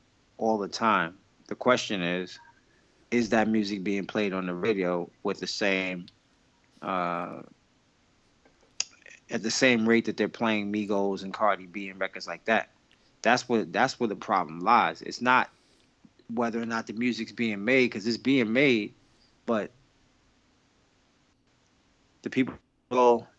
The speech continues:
what our community hears on the radio, aren't willing or aren't interested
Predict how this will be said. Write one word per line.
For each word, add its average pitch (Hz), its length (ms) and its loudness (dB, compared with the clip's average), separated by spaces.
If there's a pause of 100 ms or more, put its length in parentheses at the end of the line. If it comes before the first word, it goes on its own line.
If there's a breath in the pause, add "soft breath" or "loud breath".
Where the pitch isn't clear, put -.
(140)
what 117 200 -2
our 113 300 2 (800)
community 120 500 -4
hears 113 540 -2 (240)
on 107 160 -10
the 101 80 -10
radio, 110 480 0 (1300)
aren't 123 240 0
willing 123 440 -2
or 101 280 -4
aren't 117 220 0
interested 117 680 -4